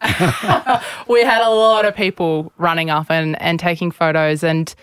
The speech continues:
you know, and I think that Neighbours is an iconic part of Australian history. Like, it, it, thirty-five years on air, it is part of our history. It's part of everyone's D N A. Everyone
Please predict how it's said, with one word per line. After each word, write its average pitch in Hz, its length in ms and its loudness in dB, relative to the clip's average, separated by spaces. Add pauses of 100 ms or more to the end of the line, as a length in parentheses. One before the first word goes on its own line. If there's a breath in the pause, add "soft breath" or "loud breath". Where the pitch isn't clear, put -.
(480 soft breath)
you 202 100 0
know, 190 220 0
and 226 100 -2
I 240 80 -2
think 320 360 -2
that 320 280 -2
Neighbours 277 460 0
is 320 180 -2
an 247 200 -2 (140)
iconic 185 560 -2
part - 520 0
of 175 120 -8
Australian 180 420 -4
history. 196 400 -2
Like, 185 260 -4
it, 214 140 -2 (320)
it, 233 200 -8 (540)
thirty-five 214 680 -2
years 185 520 -2
on 175 240 0
air, 147 460 -2
it 208 220 -2
is 190 200 -2
part 165 260 -2
of 165 80 -6
our 147 140 -2
history. 165 400 -6
It's 202 160 -2
part 226 300 0
of 214 220 -6 (320 soft breath)
everyone's 185 540 0
D 170 180 -4
N 160 120 2
A. 160 260 0
Everyone 208 480 0